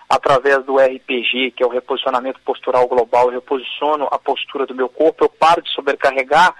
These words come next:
uma determinada região do meu corpo. Então o alongamento, ele tende a igualar a função dos músculos. Eu não jogo o peso só do lado direito, eu distribuo para que ele seja mais bem carregado.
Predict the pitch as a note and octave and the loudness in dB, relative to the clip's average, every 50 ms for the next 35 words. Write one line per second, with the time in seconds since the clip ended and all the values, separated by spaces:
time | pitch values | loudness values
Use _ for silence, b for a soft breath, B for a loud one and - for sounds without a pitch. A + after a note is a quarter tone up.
0 | B B B B D#3 D3 C#3+ D3 - - D#3 D#3+ D#3 D3 C#3+ C#3 C#3+ D3 D#3 D3 | B B B B -4 -2 -2 -2 0 -2 -2 -2 -2 0 2 2 2 2 0 -2
1 | D#3 D3+ D3+ - E3 D3 C#3+ D#3 E3 E3 D#3+ F3 F#3 F3+ - - D3+ D#3 E3 - | -2 -4 -4 -2 0 0 0 0 0 -2 -2 -2 -2 -2 0 0 0 0 0 0
2 | _ - - _ _ - B2+ - - D3+ E3+ F#3 F#3 F#3 F#3 F3+ F3 D3+ C#3+ D3 | _ -20 -20 _ _ -20 -8 0 2 4 4 4 4 4 2 2 2 2 2 0
3 | E3 F3 - G3 F3 - - E3+ E3+ E3+ F3 E3+ - - - E3+ F3 E3+ D#3 C#3+ | -4 -4 -4 -8 -8 -4 -4 -4 0 0 0 0 0 0 2 4 6 4 4 4
4 | C#3 C#3+ D#3+ F3+ F3 D#3 - _ _ _ _ - C3 B2+ - - - D#3 C#3 - | 4 4 4 4 4 2 -2 _ _ _ _ -2 -2 -2 -2 -6 -10 -8 -8 -6
5 | - - C#3 C3+ B2+ B2+ B2 A#2+ A#2+ A2+ A2+ A2+ A2 - - B2 A#2+ A2+ D#3+ E3 | -2 -2 -2 -2 -2 -4 -8 -10 -8 -10 -10 -10 -10 -10 -10 -10 -6 -4 -2 -2
6 | E3+ D#3 - D#3+ F3 - F3 - _ _ - D3+ D3+ D#3 C#3 C#3 - - - D#3+ | 0 2 2 2 2 2 0 -2 _ _ -4 -2 -2 -2 -4 -6 -10 -2 0 0
7 | D#3 D3+ D3+ C#3 C3+ C3+ C3+ C3 C3 C3 B2 A#2+ A#2+ A#2+ A2+ - - B2+ B2+ - | 0 0 2 2 2 0 0 -4 -6 -6 -4 -4 -6 -8 -10 -12 -12 -12 -10 -8
8 | - D3 C3 C#3 C#3 - - - E3 D#3 C#3+ - D3 E3+ G3 F#3 - D#3+ D3+ - | -8 -10 -8 -8 -10 -10 -6 -4 -4 -4 -4 -4 -4 -4 -2 -2 -2 -2 -2 -2
9 | - D#3 - - - D3+ D3 D#3 D#3+ D#3 D3+ D#3+ D#3 D#3 - C#3+ D3+ E3 - - | -6 -10 -10 -6 -6 -4 -2 -2 -2 0 0 -2 -2 -4 -6 -6 -6 -6 -4 -4
10 | D#3 D#3 E3 D#3 - C3 B2+ C#3 D3 D3 C#3+ C3 - B2 | -2 -2 -2 -2 0 2 2 4 4 2 2 0 -4 -12